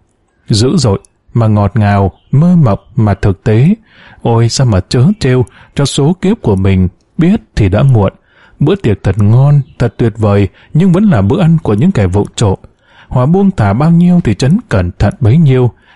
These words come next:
cái cẩn thận đáng yêu và khó chịu. Lẽ đời như vậy,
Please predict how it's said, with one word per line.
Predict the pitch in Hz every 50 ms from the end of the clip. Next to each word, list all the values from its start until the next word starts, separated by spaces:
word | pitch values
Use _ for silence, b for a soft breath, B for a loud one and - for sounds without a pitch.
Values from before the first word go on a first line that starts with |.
| b b
cái | - 196
cẩn | 196 - - 101 95
thận | - 113 110 - 120 113
đáng | 110 120 135 185 214
yêu | 208 175 156 156 160 135
và | 101 90
khó | 85 - - 110 139 185
chịu. | - - 202 - - - _ b b b b b b b b -
Lẽ | 110 113 113 160
đời | 151 117 104 98 98 101
như | 123 143 131
vậy, | 113 92 -